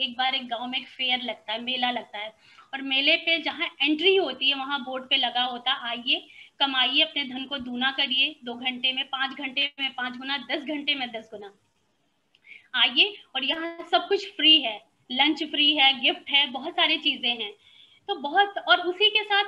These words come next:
उसके नीचे एक छोटा सा लिखा रहता है, "Terms and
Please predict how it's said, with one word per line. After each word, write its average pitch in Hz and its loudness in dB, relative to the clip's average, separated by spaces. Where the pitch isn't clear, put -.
उसके 359 0
नीचे 339 4
एक 392 2
छोटा 330 0
सा 359 2
लिखा 302 0
रहता 294 2
है, 359 4
"Terms 370 4
and 349 4